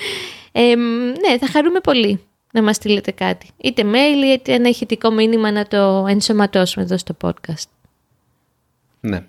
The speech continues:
Speaker 2: θα χαρούμε πάρα πολύ. Αν σας αρέσει αυτό το podcast, ε, φυσικά μπορείτε όχι μόνο να μας στείλετε μηνύματα, μπορείτε και να μας αφήσετε ένα σχόλιο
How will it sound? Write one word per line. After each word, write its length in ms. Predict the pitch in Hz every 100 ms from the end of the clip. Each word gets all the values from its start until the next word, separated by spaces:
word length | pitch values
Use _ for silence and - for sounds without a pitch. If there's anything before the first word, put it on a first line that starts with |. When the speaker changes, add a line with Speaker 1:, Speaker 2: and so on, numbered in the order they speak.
| _
Speaker 2:
θα 100 | -
χαρούμε 260 | - 98 92
πάρα 200 | 87 87
πολύ. 260 | 87 87 - _ _ _ - - - _
Αν 160 | 123 131
σας 120 | -
αρέσει 260 | 117 139
αυτό 220 | 117 107 92
το 100 | 95
podcast, 460 | 90 139 156 - 113
ε, 240 | 104 107
φυσικά 400 | - - 104 123
μπορείτε 500 | 113 110 110 110 110 180
όχι 160 | 160
μόνο 120 | 107
να 80 | 101
μας 140 | 95 90
στείλετε 400 | 101 92 - 90
μηνύματα, 440 | 90 92 131 143
μπορείτε 320 | 113 107 -
και 100 | 107
να 140 | 98 98
μας 400 | 98 95 98 104
αφήσετε 300 | - 110 110
ένα 120 | 101
σχόλιο 600 | - - 123 98 101 156